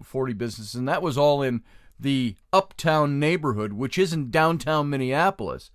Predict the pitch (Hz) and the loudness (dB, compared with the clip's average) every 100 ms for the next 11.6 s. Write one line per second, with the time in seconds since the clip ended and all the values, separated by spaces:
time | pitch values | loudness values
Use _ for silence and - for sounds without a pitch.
0 | - - - 131 139 139 135 135 151 175 | -20 -14 -6 -2 2 4 4 2 2 4
1 | 160 139 131 147 143 - 160 156 - 170 | 2 0 0 0 -2 -2 0 0 -4 -4
2 | 175 185 143 104 101 92 - 92 92 98 | -2 -2 -4 -4 -4 -4 -6 -6 -6 -6
3 | 98 104 113 110 - - - 120 127 139 | -6 -4 -4 -4 -8 -18 -14 -6 -2 0
4 | 147 131 - - 147 135 113 143 151 135 | 0 -2 -8 -8 -6 -4 -2 -2 -2 -4
5 | 131 131 127 131 120 131 135 127 127 123 | -2 -2 -2 -2 0 0 2 0 0 -2
6 | 113 131 143 - - 92 55 - - - | -2 -4 -6 -8 -12 -14 -14 -18 -20 -20
7 | - - - - 85 92 95 95 104 117 | -20 -20 -20 -16 -8 -6 -4 -4 -4 -4
8 | 107 - - 151 147 127 117 110 123 127 | -6 -6 -2 -2 -2 -2 -2 0 0 -2
9 | 98 71 - - 60 - - - - - | -4 -8 -10 -14 -14 -16 -20 -20 -12 2
10 | 202 247 262 - 139 117 104 95 90 78 | 4 4 2 0 0 0 -2 -4 -6 -8
11 | 76 - 107 160 - | -10 -8 -4 -4 -6